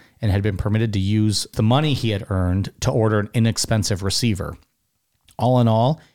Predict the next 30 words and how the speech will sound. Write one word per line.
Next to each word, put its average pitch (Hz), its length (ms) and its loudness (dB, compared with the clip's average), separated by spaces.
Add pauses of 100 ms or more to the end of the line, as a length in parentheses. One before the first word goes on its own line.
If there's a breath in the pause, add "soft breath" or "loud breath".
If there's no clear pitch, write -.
(120)
he - 140 -2
was 107 120 2
a 98 60 -2
perfectly 123 680 -4
amiable, 135 640 0
even 117 300 2
docile 104 500 -2
patient. 87 480 -4 (680)
One 123 140 2
of 120 100 2
the 104 100 0
few 131 300 2
in 147 60 2
the 143 100 2
hospital 117 480 -2
who 101 140 2
never 110 280 0
required 110 540 -2
tranquilizing 107 680 -2
medications 101 680 -2
to - 100 -8
keep - 220 -8
his 101 120 -4
craziness 104 560 -2
under 98 200 -2
control. 98 580 -6 (760)
Apart - 600 -2
from 113 100 -2
certain 131 320 -2
peculiarities, 127 1120 -2